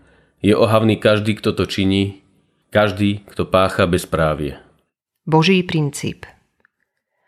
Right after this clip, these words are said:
Speaker 2: Na prvý pohľad sa zdá, že tieto verše pre nás už nie sú dôležité. Ale pri hlbšom zamyslení v nich objavíme niekoľko dôležitých princípov viery, týkajúcich sa poslušnosti v osobnom živote,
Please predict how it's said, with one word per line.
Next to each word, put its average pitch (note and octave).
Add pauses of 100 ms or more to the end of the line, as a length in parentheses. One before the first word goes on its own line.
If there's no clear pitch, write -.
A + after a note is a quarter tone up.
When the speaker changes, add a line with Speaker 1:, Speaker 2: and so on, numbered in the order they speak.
(160)
Speaker 2:
Na E3
prvý A3
pohľad G3+
sa D#3+
zdá, D#3+
že D#3+
tieto F#3
verše D#3+
pre D#3+
nás D#3+
už D3+
nie D#3
sú D#3+
dôležité. D3 (960)
Ale D#3+
pri E3+
hlbšom G3+
zamyslení F3+
v E3+
nich D3
objavíme E3+
niekoľko D#3
dôležitých D#3
princípov D3
viery, D3+ (720)
týkajúcich G#3
sa D#3
poslušnosti E3+
v -
osobnom C#3+
živote, D3+